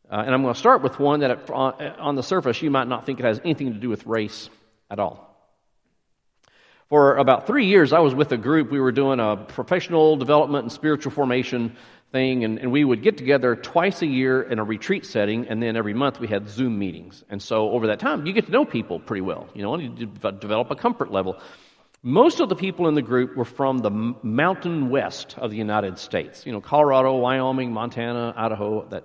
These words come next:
you know, that part of the world. And, uh, so one day we were just sitting around chatting, and one of them said,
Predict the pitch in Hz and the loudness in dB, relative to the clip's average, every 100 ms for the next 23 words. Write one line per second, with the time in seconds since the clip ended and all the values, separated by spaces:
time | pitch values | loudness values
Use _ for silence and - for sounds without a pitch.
0 | - 104 92 - - _ _ - 131 139 | -16 -14 -14 -14 -20 _ _ 0 0 0
1 | - 123 110 135 160 90 - - _ _ | 2 2 2 0 0 -2 -8 -20 _ _
2 | _ _ _ _ - - 127 113 104 - | _ _ _ _ -10 0 2 2 -4 -10
3 | - _ _ 113 117 113 104 104 120 - | -20 _ _ 0 2 2 2 0 -4 -10
4 | - - 160 143 180 127 135 139 190 117 | -6 0 2 4 2 4 4 4 2 0
5 | - 123 101 - 117 117 87 90 - 123 | -2 -4 -4 -6 -8 -6 -8 -14 -18 -14
6 | 107 104 104 107 104 110 123 151 123 110 | -6 -4 -4 -6 -8 -6 0 0 0 -6
7 | - 104 104 107 | -4 -4 -2 -6